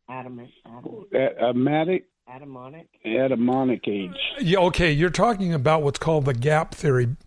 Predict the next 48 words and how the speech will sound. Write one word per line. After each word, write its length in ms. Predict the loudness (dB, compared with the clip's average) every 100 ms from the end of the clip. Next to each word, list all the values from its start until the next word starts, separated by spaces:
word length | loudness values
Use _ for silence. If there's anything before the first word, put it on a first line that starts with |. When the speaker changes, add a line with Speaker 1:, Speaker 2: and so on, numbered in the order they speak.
| _ -20 -20 -2
Speaker 3:
In 100 | 0
the 80 | 2
beginning, 420 | 2 2 4 4
God 240 | 4 4 4
created 360 | 4 4 4
heavens 340 | 4 4 2 2
and 100 | 2
the 100 | 4
earth. 460 | 4 2 -2 -12 -20 _ _ _ _ -2
And 200 | 2 4
then 200 | 4 4
verse 220 | 2 2
two, 340 | 2 4 4 2
"And 140 | 0
the 100 | 0
earth 300 | 2 2 2
was 160 | 0 2
without 260 | 2 2 0
form 300 | 0 2 2
and 100 | 2
void, 260 | 4 4
and 60 | 4
darkness 380 | 2 2 -6 -4
was 140 | -2
upon 300 | 0 2 2
the 80 | 0
face 280 | -2 -2 -2
of 80 |
the 80 | -2
deep." 220 | -2 -4 -10 _ _ _ -20 -20 -20 -20 _ _
The 140 | 4 6
idea 880 | 6 4 2 4 6 6 6 4 0
that 400 | 0 2 2 4
there 100 | 2
was 180 | 2 2
a 60 |
whole 340 | 2 4 4 4
world 360 | 4 4 4
that 120 | 2 -2
existed 640 | -4 -2 0 0 -2 -2
between 680 | 0 0 2 2 2 0 -2
Genesis 500 | 0 0 0 -2 -2
one 300 | 2 2 2
one 260 | 2 2 2
and 120 | 2
Genesis 480 | 2 0 0 -4 -2
one 260 | 0 0
two 420 | 0 0 0 0